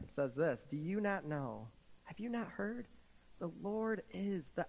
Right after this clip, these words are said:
everlasting God, the creator of the ends of the earth. He will not grow tired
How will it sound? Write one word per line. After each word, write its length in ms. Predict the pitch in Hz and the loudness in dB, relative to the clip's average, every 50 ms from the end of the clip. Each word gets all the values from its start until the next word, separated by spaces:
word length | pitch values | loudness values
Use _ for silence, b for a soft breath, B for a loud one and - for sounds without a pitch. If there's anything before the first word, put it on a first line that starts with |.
| - - | 0 0
everlasting 1300 | 202 220 226 202 226 226 220 208 - - - - - - 156 175 185 185 180 - - - 196 196 190 185 - B B B B - - | 2 2 2 2 2 2 2 2 0 -4 -16 -16 -8 0 2 4 4 4 2 -2 -2 -2 0 0 0 0 -2 B B B B -12 -4
God, 400 | - 165 175 180 180 175 156 147 B B B B | 0 0 2 2 2 2 0 0 B B B B
the 100 | - 175 | 0 0
creator 840 | - - - 214 220 220 220 220 220 247 277 277 262 240 226 196 180 | 0 2 2 2 4 6 8 10 10 10 10 10 10 10 10 10 8
of 200 | - 202 196 160 | 8 6 6 6
the 120 | 190 190 - - - | 6 4 4 6 6
ends 300 | 240 247 240 240 226 196 | 8 10 10 8 8 6
of 160 | - 214 190 | 6 4 6
the 160 | 185 214 226 | 8 8 8
earth. 160 | 240 226 - - | 8 8 8 6
He 180 | 262 262 262 | 4 4 4
will 420 | 233 165 156 233 262 277 277 269 240 | 4 4 6 6 8 8 8 6 8
not 320 | 233 254 262 262 254 202 | 8 8 8 6 4 4
grow 280 | 180 233 254 262 254 226 | 4 6 6 6 6 4
tired 580 | - - 220 226 247 - - 262 254 240 - | 2 -2 0 2 2 4 4 4 4 4 2